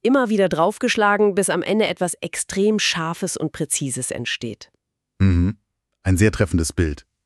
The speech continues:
Speaker 1: Und da dachte ich mir, ist ein Aphorismus dann also eigentlich genau das Gegenteil von unseren täglichen, superschnellen Textnachrichten? Sozusagen, äh, verbales Schwerterschmieden.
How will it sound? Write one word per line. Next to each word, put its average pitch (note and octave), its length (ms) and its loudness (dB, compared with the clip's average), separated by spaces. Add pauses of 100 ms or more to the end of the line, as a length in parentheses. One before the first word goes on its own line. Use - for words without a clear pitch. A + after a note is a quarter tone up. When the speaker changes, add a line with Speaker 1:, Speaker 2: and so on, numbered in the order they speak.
(520)
Speaker 1:
Und G#3 120 2
da G#3+ 60 4
dachte C4 260 -2
ich C#4 100 -4
mir, C#4 160 4
ist - 140 -2
ein A3+ 80 2
Aphorismus A3 680 0
dann G#3+ 240 0
also F#3 280 -2
eigentlich F#3 340 -4
genau F3+ 400 4
das A#3 260 -2
Gegenteil G3 540 0
von C#3 200 -6
unseren D3 400 -2
täglichen, F3+ 640 0
superschnellen F#3 800 2
Textnachrichten? - 960 -6 (500)
Sozusagen, G3+ 720 2
äh, E3+ 280 2
verbales F#3 800 0
Schwerterschmieden. D#3 880 -2